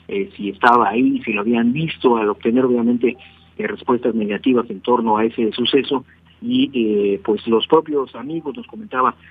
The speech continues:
se sumaron también a la búsqueda en, eh, el, el poblado, en algunos poblados cercanos también, en donde, eh, eh, acostumbraba ir,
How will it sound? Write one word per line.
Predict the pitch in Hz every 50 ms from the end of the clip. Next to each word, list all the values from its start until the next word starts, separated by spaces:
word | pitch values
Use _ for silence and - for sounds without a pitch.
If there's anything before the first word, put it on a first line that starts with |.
| - - - _ _ -
se | 120 -
sumaron | - 127 120 123 131 131 135 139 131 120
también | 120 107 107 117 120 123
a | 120 110
la | 107 113
búsqueda | 135 151 170 170 - 156 143 139 131 - - - - - - -
en, | - 113 123 131 135 143 147 135
eh, | 113 107 104 101 98 95 101 101 98 98
el, | 95 98 104 -
el | - 110 107
poblado, | - - 120 117 139 151 156 165 156 165 170 160
en | 131 123 120
algunos | 120 113 113 123 139 139 139 -
poblados | - - 120 110 107 120 127 127 120 117 113 -
cercanos | - 104 101 - - 123 123 120 120 110 -
también, | - 101 101 101 120 123 117
en | 113 104 101
donde, | 95 98 98 98 92 - - - - - - - - -
eh, | 104 104 104 101 98 98 101 98 -
eh, | 107 104 104 101 101 101 98 98 98 98 98 - - - -
acostumbraba | - - - - 117 113 - - 120 113 117 123 127 123 123 113 113 - _ _ - - _ _ -
ir, | 123 143 156 165 175 180